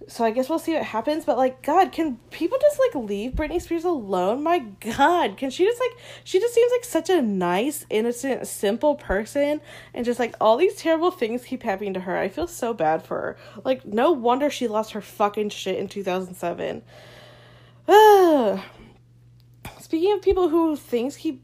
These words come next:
bad things happen to, remember our girl Wendy Williams? Remember her husband cheated on her and got his side hoe pregnant and then got in the fight with his son over it because his son was like, "You're trash."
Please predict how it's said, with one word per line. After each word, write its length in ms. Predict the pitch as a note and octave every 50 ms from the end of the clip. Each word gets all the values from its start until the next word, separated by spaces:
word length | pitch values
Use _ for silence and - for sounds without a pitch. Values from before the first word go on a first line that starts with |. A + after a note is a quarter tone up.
| - -
bad 320 | B3+ G#3+ G3+ A3 B3 B3+
things 240 | D#4+ D4 C#4+ C4+ -
happen 420 | - - G#3+ G3 G3 G#3 G3+ G#3
to, 480 | G3+ - A3 G#3 F#3+ G3 G#3 B3 C#4+ D4+
remember 300 | - A#3 A3+ B3 C#4+ G4 G#4 F#4+
our 160 | D#4+ D#4 D4+
girl 320 | - - D#4+ D#4+ D#4 D4
Wendy 380 | G#3+ F#3 E3+ F3+ G3 B3+ C#4+ D4+
Williams? 800 | B3 G3 F3+ - F3+ F#3 F#3 G3 A3+ B3 C4+ C#4+ D4+ D#4+ D#4+ - - - - - - -
Remember 300 | G3 F#3+ G3 G#3+ B3 C4
her 200 | B3+ C#4+ C#4 C#4
husband 540 | - - - - D#3+ F#3 F#3+ A3+ A#3 A#3+ A3+
cheated 240 | - - G3+ G#3 A3
on 160 | A3 A3+ A3+
her 160 | A3 A3+ A3+
and 120 | A3+ A3 G3
got 200 | - F3 E3 F#3
his 180 | G3 F#3+ -
side 300 | - - E3 E3 F3 F#3+
hoe 220 | F3+ - F#3 F#3+ F#3+
pregnant 760 | F#3+ - - - F3+ F3+ F3+ F#3+ G3 G#3 G#3 G#3 G#3 G3+ - - - - - - - - -
and 220 | - F3+ F#3+ F#3+
then 540 | F#3 F3+ F#3 F#3 F#3 F#3 F#3 - - - E3+
got 200 | - F#3 F3+ -
in 80 | - G3+
the 80 | G3+
fight 400 | G3+ - - - F3 E3+ F#3 F#3+
with 180 | F#3+ G3 F#3+ -
his 200 | - G3 F#3 -
son 560 | - - - F3 E3 E3 F3 F#3 G3+ G#3 G3+ - -
over 400 | - F#3+ G3+ G3+ G#3 A3 A3 A3
it 300 | A3 A3+ A3+ A3 - -
because 240 | F#3+ F#3+ - E3+ -
his 100 | F3+ E3+
son 400 | - - E3+ E3+ F3 F3+ - - - _
was 260 | - - F3+ E3+ -
like, 220 | E3 C3 - - _ _
"You're 160 | - F3+ F#3
trash." 720 | F3 - E3 D#3+ D#3+ E3+ F#3 G3+ A#3+ C4 - - -